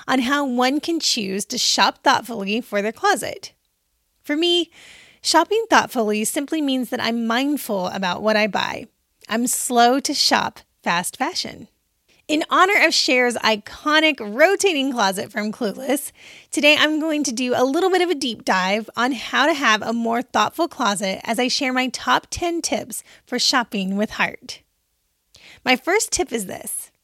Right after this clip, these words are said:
Figure out your personal style. If you look in your closet, I bet you can identify some patterns.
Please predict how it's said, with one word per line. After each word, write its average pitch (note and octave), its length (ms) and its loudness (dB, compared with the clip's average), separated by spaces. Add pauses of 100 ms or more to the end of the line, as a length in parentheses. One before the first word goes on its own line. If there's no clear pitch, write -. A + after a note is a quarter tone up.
(580)
Figure C#4+ 500 0
out G3 400 -4 (220)
your A#3 480 2
personal A#3 580 -2
style. - 560 -4 (1080)
If D4 120 0
you D#4 120 2
look F#4 160 2
in A#4 120 2
your F4+ 100 2
closet, G3+ 480 0 (380)
I - 100 2
bet C5 220 6
you D4 80 2
can D#4+ 100 2
identify A3 480 0
some G3+ 180 -6
patterns. - 600 -10